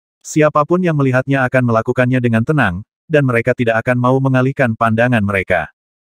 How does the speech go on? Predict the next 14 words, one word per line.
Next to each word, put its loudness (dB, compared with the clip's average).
Seolah-olah 2
semua 0
saat-saat 0
pahit -2
dan 2
dingin 0
dalam 2
hidup 0
secara -2
tidak 0
sadar 0
diubah 0
menjadi 0
sekadar 0